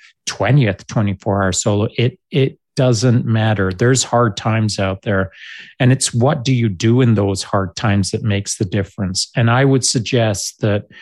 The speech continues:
the people who have success when those hard times show up are people who have faced them before they're in a, a, a race environment or a competitive environment. Um, you need to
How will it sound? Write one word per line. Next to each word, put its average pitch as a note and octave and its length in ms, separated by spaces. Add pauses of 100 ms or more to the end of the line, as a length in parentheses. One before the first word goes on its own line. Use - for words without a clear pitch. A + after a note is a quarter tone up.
(240)
the - 60
people C#3 340
who B2 200
have B2 200
success - 1000
when A2 340
those A2 400 (240)
hard A2 400
times G#2+ 320
show G2+ 400
up A2+ 240 (720)
are G#2+ 160
people A2+ 520
who G#2+ 280
have G2+ 160 (100)
faced A#2 460
them F#2 320 (520)
before A#2 440
they're G#2 260
in G#2 100
a, G2+ 400
a, A#2 200
a A2 140
race G2+ 360
environment G2+ 720
or G2 160
a G2 60
competitive F#2+ 680
environment. F#2+ 800 (400)
Um, G2 640 (220)
you C#3+ 240
need C3+ 420
to A2 680